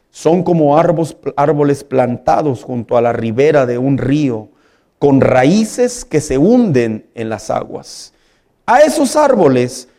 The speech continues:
no se les afecta el calor, ni temen los largos meses de sequía. Sus hojas están siempre verdes". ¿Y qué dice? "Y nunca dejan de", ¿qué? "De producir fruto". Ah, ok,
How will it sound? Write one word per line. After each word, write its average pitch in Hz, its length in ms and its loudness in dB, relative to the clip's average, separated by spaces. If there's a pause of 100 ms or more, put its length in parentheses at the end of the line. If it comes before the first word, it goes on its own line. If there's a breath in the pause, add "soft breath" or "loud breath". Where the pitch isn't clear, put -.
(160)
no 156 400 2
se 160 140 -6
les 139 220 -6
afecta 131 500 -6
el 120 100 -8
calor, 120 480 -2
ni 110 200 -10
temen 139 480 -6
los 117 140 -8
largos 123 520 -4
meses 127 480 -4
de 110 100 -16
sequía. 113 640 -12 (460)
Sus - 320 -12
hojas 143 340 -4
están 143 340 -6
siempre 139 480 -4
verdes". 175 540 -2
¿Y 143 60 -12
qué 202 160 2
dice? 240 500 -4 (380)
"Y 113 120 -8
nunca 226 600 2
dejan 214 400 0
de", 175 120 0
¿qué? 427 440 2 (840)
"De 117 140 -8
producir 107 600 -8
fruto". 101 460 -14 (760)
Ah, 113 160 -18
ok, 107 180 -20